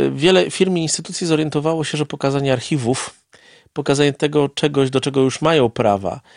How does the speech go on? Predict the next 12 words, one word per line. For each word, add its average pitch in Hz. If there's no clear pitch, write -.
jest, 135
e, 120
rzeczą 123
bardzo 123
dobrą 139
i 131
kompletnie 139
nie 131
szkodzi 127
też -
potencjalnemu 123
oczekiwaniu 98